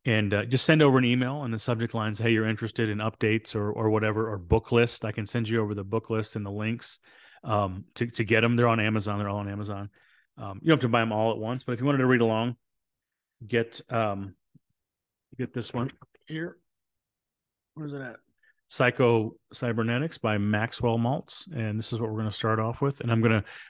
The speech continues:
when I do these podcasts, my commitment, my daily commitment, um, I'm gonna review, like, the chapter or chapters that I read,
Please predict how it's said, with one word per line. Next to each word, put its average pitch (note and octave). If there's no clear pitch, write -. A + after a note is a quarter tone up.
when A#2+
I A2+
do B2
these A#2
podcasts, A#2
my A2
commitment, A#2+
my G#2
daily G#2+
commitment, G#2+
um, G2+
I'm B2
gonna B2+
review, A2+
like, G#2
the G#2
chapter A2
or G2
chapters G2+
that G#2
I G2
read, G2